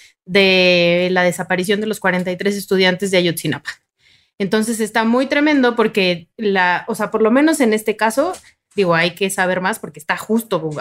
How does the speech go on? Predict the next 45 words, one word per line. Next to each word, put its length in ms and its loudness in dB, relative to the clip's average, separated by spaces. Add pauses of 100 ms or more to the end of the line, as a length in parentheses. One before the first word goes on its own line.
ocurriendo 540 0
en 80 2
este 160 -4
momento 460 -4
todo. 340 2 (640)
Em, 440 0 (100)
la 120 0
juez 300 -4
tenía 320 0
la 180 -2
presión 380 -2
del 160 -4
crimen 300 2
organizado, 640 0
que 80 -6
a 20 -4
lo 120 -6
mejor 280 -4
sí 160 -2
puede 240 2
ser 220 -2
que 100 -2
haya 180 0
recibido 380 -6
un 80 -8
soborno, 340 -2
pero 160 -2
también 300 -2
es 80 -2
una 240 -2
presión, 540 -2
o 40 -12
sea, 240 -6 (200)
el 180 -2
decirle 480 2
no 300 2
al 160 -2
crimen 280 -2
organizado 520 -2
no 100 0
creo 160 0
que 60 -2
sea 160 -2
tan 160 -8
fácil. 360 0